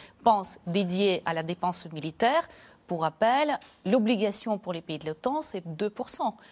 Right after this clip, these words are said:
Donc c'est le double que la Pologne compte à mettre. Et avant, euh, l'annexion de la Crimée, il n'y avait que deux pays avant le Brexit qui remplissaient cet objectif de deux pour cent, c'était la France et la Grande-Bretagne. Pas les autres. Depuis, tout le monde a augmenté la dépense,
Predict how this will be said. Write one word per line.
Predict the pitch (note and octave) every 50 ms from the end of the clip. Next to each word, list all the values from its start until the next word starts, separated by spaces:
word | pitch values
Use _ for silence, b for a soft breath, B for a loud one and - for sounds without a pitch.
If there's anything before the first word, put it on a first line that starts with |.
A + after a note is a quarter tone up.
| B B B
Donc | F3 G3 F#3+ -
c'est | - - D#3+ D#3+
le | D3+ D#3
double | D#3+ F3 B3 D#4+ E4+ D#4 B3 F3+ E3 C#3+ - -
que | - E3+
la | D#3 D#3+ D#3+ D#3+
Pologne | - F#3 E3+ F#3+ A#3 C#4+ D4 B3+ E3+ - - -
compte | - - G3+ G#3 G3+ -
à | G3 E3+
mettre. | E3+ F3+ D#3+ D#3+ - - - B B B B B B
Et | - G3+ G3
avant, | F#3+ G#3 G#3 G#3 A#3 A3+ G3+ E3+ - -
euh, | - D#3+ D3 C3
l'annexion | C3 F3+ F3+ G3 F3+ - - - F#3+
de | E3+ D#3+
la | D#3 D#3+
Crimée, | - - - F3+ E3+ G#3+ C#4 E4 F4+ B B B B B B B B B
il | G3 G3 G3+ G3
n'y | G3+ G#3
avait | G3 G#3+ A3+
que | G#3 - G3 F3+ F3+ F3 E3 E3
deux | E3 G#3+
pays | G#3+ A3 A#3+ A3+ A3+ G#3 - - - -
avant | F3+ E3+ F3
le | E3 E3+
Brexit | D#3+ E3+ F3+ E3+ E3+ F3 F#3 F3+ F3+ - - - -
qui | - G#3
remplissaient | F#3 F#3+ G3 F#3+ - G#3 G3 - - C4
cet | - - F#3+ -
objectif | D#3+ E3 F3+ - - - D#3
de | D3
deux | C3+ -
pour | - - - -
cent, | - C4 C#4 A#3+
c'était | - - F#3 - - -
la | D#3 F3 G#3
France | - - - G3+ G#3 B3 E4 - - - - -
et | G3+
la | F3+ F3+ F3+
Grande-Bretagne. | F3 - G3 F#3 - - F3 F3 - B3 A#3 C#4+ E4+ E4 b b b b b b b b _ -
Pas | C#4 D4 E4
les | E4 E4 D4+ C#4
autres. | C#4+ A#3 F#3 - - - B B B B B
Depuis, | F3 A3+ A#3+ - - A3+ A#3+
tout | - A#3
le | G#3+ A3+
monde | A3+ G3+ E3+
a | E3+
augmenté | D#3+ E3 D#3+ E3+ E3+ - F3
la | E3 D3+
dépense, | C#3+ D3+ D3 - B3 C4+ D#4 F4+ F4+ -